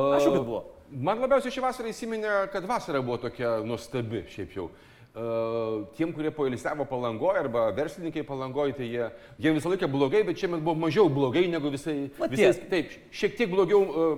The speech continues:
Speaker 2: bet, bet ne taip blogai, kaip buvo pernai ir užpernai. O
Speaker 1: Bet tai čia ne svetima gėda, čia,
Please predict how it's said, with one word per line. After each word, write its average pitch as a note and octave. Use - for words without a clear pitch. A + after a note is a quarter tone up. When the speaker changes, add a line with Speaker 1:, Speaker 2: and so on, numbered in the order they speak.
Speaker 2:
bet, D#3+
bet D3
ne D3+
taip D#3
blogai, C3+
kaip C3
buvo B2
pernai C#3+
ir C3+
užpernai. F2
O F3
Speaker 1:
Bet E3
tai F#3+
čia F3
ne C#3+
svetima B2
gėda, D#3
čia, G2